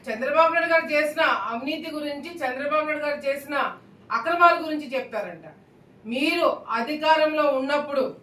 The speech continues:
చంద్రబాబు నాయుడు గారి మీద ఎన్ని అభండాలు వేసి మీరు కేసులు పెట్టి ఆయనని అరెస్ట్ చేసినా కూడా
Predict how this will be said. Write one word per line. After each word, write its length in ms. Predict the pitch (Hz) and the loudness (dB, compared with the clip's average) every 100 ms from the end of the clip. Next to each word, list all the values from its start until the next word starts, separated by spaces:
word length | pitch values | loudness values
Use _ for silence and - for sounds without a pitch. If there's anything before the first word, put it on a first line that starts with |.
| - - - 240 | -20 -20 -12 -6
చంద్రబాబు 540 | 247 294 311 311 311 311 | 0 2 4 4 2 2
నాయుడు 220 | 302 302 | 0 0
గారి 140 | 302 302 | -2 -2
మీద 120 | 294 294 262 | -2 -2 -2
ఎన్ని 220 | 262 294 311 | 0 2 4
అభండాలు 420 | 277 285 294 302 285 | 4 2 2 2 2
వేసి 200 | 285 302 277 | 0 -4 -8
మీరు 160 | 277 269 | -10 -4
కేసులు 340 | 269 277 294 294 | 0 0 0 -2
పెట్టి 200 | 277 262 294 | -2 -2 0
ఆయనని 280 | 269 269 262 | 0 0 -2
అరెస్ట్ 280 | 233 277 277 | 0 -2 0
చేసినా 300 | 269 269 262 247 233 | -2 0 -2 -4 -2
కూడా 180 | 247 | -2